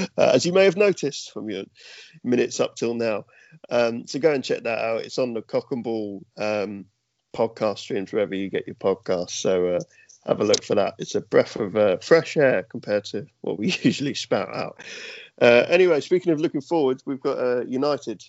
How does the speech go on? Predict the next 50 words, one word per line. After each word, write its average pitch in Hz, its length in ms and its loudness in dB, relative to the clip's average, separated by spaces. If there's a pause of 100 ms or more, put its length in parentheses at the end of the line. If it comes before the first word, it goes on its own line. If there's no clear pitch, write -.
(300)
uh, 104 280 -6
at 110 60 -6
the 107 80 -8
weekend. 117 600 -4
They 117 240 0
can, 113 260 -4
uh, 110 220 0
get - 260 -2
some 107 220 -6
sweet, 139 460 0
sweet 135 480 0
revenge 127 600 2
for 113 120 -2
that, 104 240 0
uh, 101 260 0 (360)
that 143 160 -10
six - 320 0
one 110 180 4
<laughs> - 120 -6
result 160 340 2
at - 80 -4
Old 101 180 2
Trafford 110 340 0
earlier 104 280 0
in 95 80 -4
the 98 100 -2
season, 110 480 -2 (560)
uh, 95 280 2 (120)
which 87 220 -4
we 98 60 -2
sort 110 180 2
of 107 80 -4
mentioned 101 300 0
a 95 100 -6 (280)
little 85 160 0
while 107 140 6
ago. 98 240 2 (540)
Um, 110 480 4 (680)
none 175 480 4
of 170 180 2
us 156 220 2
here 143 340 4
think 139 460 -6
we're 131 140 -2
gonna 127 340 -4
win, 127 540 -4
do 135 240 -6
we, 104 80 -6
<laughs> - 0 -
Jules? - 640 -8